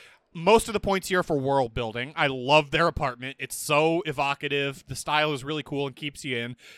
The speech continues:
And for immersion, while I find it very charming and, like, the romantic,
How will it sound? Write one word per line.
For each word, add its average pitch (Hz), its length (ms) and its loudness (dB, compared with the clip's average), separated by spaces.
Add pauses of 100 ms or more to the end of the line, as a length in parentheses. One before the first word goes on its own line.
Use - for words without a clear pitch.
(120)
And 160 320 -4
for 180 340 -4
immersion, 170 600 -2 (440)
while 196 200 0
I 180 120 2
find 220 280 -4
it - 100 -12
very 156 300 0
charming 135 540 0
and, 139 280 -4
like, 143 140 -2
the 147 100 -4
romantic, 135 720 -2